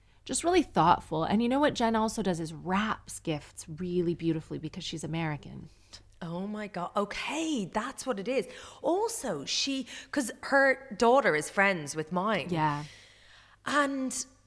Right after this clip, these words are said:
Speaker 2: she, A, somehow remembers when it's Ruby's birthday. I hardly remember.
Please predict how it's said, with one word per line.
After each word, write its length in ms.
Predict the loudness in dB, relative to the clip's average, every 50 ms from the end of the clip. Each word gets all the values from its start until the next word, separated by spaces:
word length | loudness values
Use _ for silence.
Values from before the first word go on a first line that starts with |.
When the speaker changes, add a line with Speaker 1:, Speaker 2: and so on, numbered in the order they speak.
| _ _
Speaker 2:
she, 400 | 0 2 2 4 2 2 0 4 6
A, 460 | 6 8 8 6 4 2 0 -2 -6 -20 -20 _ _ _ _ _ _ _ _ _ _
somehow 680 | -6 2 4 4 4 4 2 2 4 4 4 2 0 -4 -8 -18 -20 -20 _ _ _
remembers 840 | 0 2 4 4 6 4 4 4 2 -2 -2 -2 -2 -4 -8 -8 -4
when 180 | 0 0 0 0
it's 180 | 0 -4 -4 -4
Ruby's 340 | -2 -2 -2 -2 -4 -6
birthday. 640 | -2 -2 -2 -2 -2 -10 -4 -2 -2 -2 -2 -4 -8 -14 -20 -20 -20 -20 -20 _ _
I 240 | 6 8 8 8 8
hardly 420 | 6 6 6 6 6 6 2 0 -4
remember. 440 | -2 -2 0 0 -2 -2 -2 -4